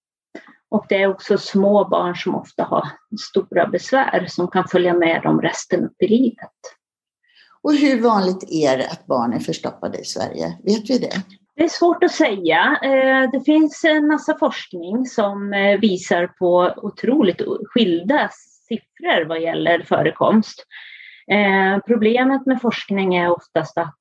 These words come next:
Speaker 1: man frågar föräldrar, till exempel, eh, är ditt barn förstoppat eller inte? Och då är det många som inte ens vet om hur det är hos de-, deras barn. Är de förstoppade eller inte?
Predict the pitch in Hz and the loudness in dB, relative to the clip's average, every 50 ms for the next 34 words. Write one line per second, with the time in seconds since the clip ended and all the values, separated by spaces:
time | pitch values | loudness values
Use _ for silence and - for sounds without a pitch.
0 | _ 170 170 170 165 165 147 - - 170 - 151 151 147 147 147 170 170 151 143 | _ -4 0 0 0 0 -2 -4 -4 -2 0 0 0 -2 -2 -2 -2 -2 -2 -2
1 | 147 151 156 156 143 - _ _ _ _ _ _ _ _ _ _ _ 202 170 127 | -4 -6 -6 -8 -8 -12 _ _ _ _ _ _ _ _ _ _ _ -2 -2 -2
2 | - - 147 151 208 247 294 339 320 - _ _ 214 _ - 262 240 226 - 226 | -2 -4 -4 -2 0 0 0 0 -2 -6 _ _ -20 _ -6 -4 -4 -2 0 0
3 | 220 220 - 254 294 370 - 240 226 240 262 - - 214 220 - - - - 220 | 0 2 2 0 0 0 -2 -4 -4 -4 -4 -2 0 0 2 2 0 0 0 0
4 | 214 208 208 208 _ _ 180 180 190 185 - 190 - - 180 - - _ - 180 | 0 0 -2 -2 _ _ -2 -2 -2 -4 -8 -8 -4 -4 -4 -4 -4 _ -6 -6
5 | 180 - - 180 175 175 165 151 151 - - _ - - - - - - 101 110 | -6 -4 -4 -2 0 2 2 0 0 -2 -4 _ -2 0 0 0 2 2 2 2
6 | - 277 269 269 294 302 302 285 269 233 196 190 190 190 - - 196 190 180 - | 2 2 2 2 2 2 2 2 2 0 0 0 -2 -4 -4 -4 -2 -2 -2 -2
7 | - 170 170 185 196 - - _ _ - 202 190 196 185 - _ 180 - 415 415 | -2 -2 -2 -2 -6 -10 -20 _ _ -8 -4 -4 -4 -4 -2 _ 0 2 2 2
8 | 240 180 156 151 160 - 180 226 - _ _ _ _ _ _ _ _ _ _ _ | 2 2 0 -2 -2 -4 -8 -12 -12 _ _ _ _ _ _ _ _ _ _ _
9 | - 202 214 202 196 - 170 151 165 165 - - - - - - _ _ _ _ | 0 0 0 2 2 0 0 0 0 -2 -6 -14 -20 -20 -20 -20 _ _ _ _
10 | - 214 226 285 392 349 285 240 - - _ - - 135 - - - - 170 151 | -2 0 0 0 0 0 0 0 -2 -4 _ -2 -2 -2 -2 -2 -2 -2 0 0
11 | 139 - - - - - - - - 92 - - 226 262 311 311 - 294 - 262 | 0 -4 -6 -4 -2 -2 0 0 0 0 0 0 2 2 2 0 0 0 -2 -2
12 | 214 - _ - - - - - 160 156 - - - - - - - - | -2 -2 _ -16 -6 -6 -2 -2 0 -2 0 -2 -2 -4 -6 -6 -8 -8